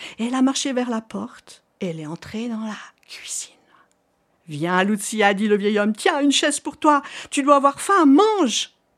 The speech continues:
La soupe était bonne, une soupe à la moelle,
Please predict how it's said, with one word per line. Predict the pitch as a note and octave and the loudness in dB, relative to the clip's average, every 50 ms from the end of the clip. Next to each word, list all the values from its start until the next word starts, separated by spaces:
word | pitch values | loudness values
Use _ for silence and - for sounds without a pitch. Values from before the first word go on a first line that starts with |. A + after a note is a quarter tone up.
| _ _ _ _ _ _ _ _ _ _ _ _ _ _ _ _ - - - - - - - - _ _ | _ _ _ _ _ _ _ _ _ _ _ _ _ _ _ _ -20 -20 -20 -20 -20 -20 -20 -20 _ _
La | E3+ E3 F3 F3 F3+ F3+ F3+ | -2 0 2 2 2 0 0
soupe | F3 - - - - - - G#3 G#3+ A3 G#3+ - - - - - _ _ - - - _ _ _ | -2 -6 -8 -8 -8 -6 -6 -4 -4 -4 -6 -6 -8 -12 -14 -18 _ _ -20 -20 -20 _ _ _
était | G3+ G3 G3 - _ - G#3 G#3 | -4 -4 -4 -4 _ 0 0 0
bonne, | F3+ E3 E3 F3 G#3 A3+ B3 B3 A3+ G#3+ G3+ F#3+ F#3 F3 E3+ E3+ - _ | 0 -2 -2 -2 0 0 0 -2 -4 -4 -6 -8 -8 -10 -12 -14 -10 _
une | - G#3 A3+ | 2 2 2
soupe | A3 - - C4+ B3+ - | 2 0 -4 -6 -6 -8
à | G#3+ | -8
la | A3+ A3+ A#3 | -6 -4 -4
moelle, | A#3 A#3+ A#3+ A#3 A3+ | -4 -4 -4 -6 -8